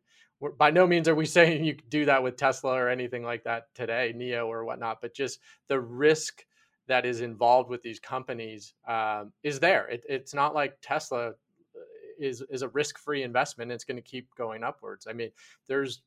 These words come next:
a very real potential that, you know, this is just a completely hypothetical, but that China could just shut Tesla, Tesla's participation in the Chinese market down, right? neo, we've mentioned that company. That's a Chinese, uh, uh,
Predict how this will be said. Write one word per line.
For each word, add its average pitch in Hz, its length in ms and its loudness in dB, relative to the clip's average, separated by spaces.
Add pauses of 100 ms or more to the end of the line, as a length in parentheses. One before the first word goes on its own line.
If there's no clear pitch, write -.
(120)
a 143 100 -4
very 143 460 0
real 135 320 0
potential 135 760 -4
that, 127 100 -6
you 123 80 -8
know, 117 100 -8
this 120 160 -10
is 120 80 -14
just - 240 -12
a - 60 -20
completely 123 420 -12
hypothetical, 117 680 -6
but 113 240 -4 (420)
that 127 240 2 (100)
China 151 440 4
could 135 180 -8
just 127 240 -4 (100)
shut - 400 0 (400)
Tesla, 131 460 0 (220)
Tesla's 139 300 -4
participation 131 800 -6
in 120 220 -8
the 117 80 -10
Chinese 120 400 -4
market 120 280 -6
down, 131 300 -4 (440)
right? 127 240 0 (100)
neo, 135 360 2
we've 131 220 -2
mentioned 123 320 -6
that 120 180 -4
company. 127 360 -8
That's 117 240 -4
a 113 40 -14
Chinese, 120 680 -8 (340)
uh, 113 400 0 (260)
uh, 120 200 -10